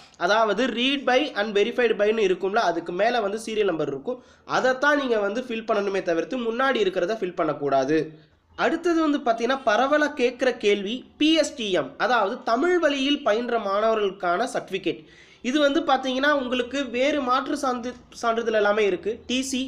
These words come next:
மார்க் ஷீட், ப்ரொவிஷனல் சர்டிஃபிகேட், அதே சமயம் வந்து பாத்தீங்கன்னா, கன்வகேஷன் அப்போ வாங்கியிருப்பீங்க, அந்த சர்டிஃபிகேட், இது எல்லாம் இருக்கு. But இருந்தாலும் வந்து பி எஸ் டி எம் சர்டிஃபிகேட் கொஞ்சம் முக்கியமானது. நீங்க படிச்ச கல்லூரியில் வந்து பாத்தீங்கன்னா, கை-, ஃபைனலா முடிச்ச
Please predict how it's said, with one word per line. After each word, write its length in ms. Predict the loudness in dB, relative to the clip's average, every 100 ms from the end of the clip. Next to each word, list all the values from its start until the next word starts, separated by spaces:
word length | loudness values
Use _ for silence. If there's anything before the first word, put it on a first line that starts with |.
| -8
மார்க் 300 | -2 0 0
ஷீட், 220 | -2 -8 -8 -20 -20 _
ப்ரொவிஷனல் 480 | 2 2 2 0 -2
சர்டிஃபிகேட், 480 | -4 -6 -2 0 0 -8 -20 -6
அதே 220 | 0 4 4
சமயம் 340 | 4 2 2
வந்து 160 | 2 0
பாத்தீங்கன்னா, 440 | 0 0 0 0 -2
கன்வகேஷன் 640 | -2 0 0 0 -2 0 0
அப்போ 140 | 2
வாங்கியிருப்பீங்க, 540 | 2 2 -2 -2 -2
அந்த 200 | -2 0
சர்டிஃபிகேட், 460 | -2 -4 -4 -4 -4
இது 200 | -6 0
எல்லாம் 340 | 0 2 0 -2
இருக்கு. 420 | -6 -4 -2 -4 -2
But 120 | -4 -2
இருந்தாலும் 500 | -2 0 2 2 2
வந்து 220 | 0 -4
பி 180 | -2 0
எஸ் 200 | 0 -2
டி 100 | -2
எம் 160 | -2 -2
சர்டிஃபிகேட் 460 | -6 -4 -4 -4 -2
கொஞ்சம் 320 | -4 0 -2
முக்கியமானது. 600 | -2 0 0 0 -2 -6 -16 _ _ _ _ -10
நீங்க 300 | -2 0 2
படிச்ச 440 | 4 2 2 0 0 2 0 -6 -20 _ _ _
கல்லூரியில் 580 | 2 2 2 0 0 0
வந்து 200 | 0 0
பாத்தீங்கன்னா, 360 | 0 0 2 0 -4 -16 -4
கை-, 220 | -2 0
ஃபைனலா 420 | 0 0 2 2
முடிச்ச 300 | 2 -2 0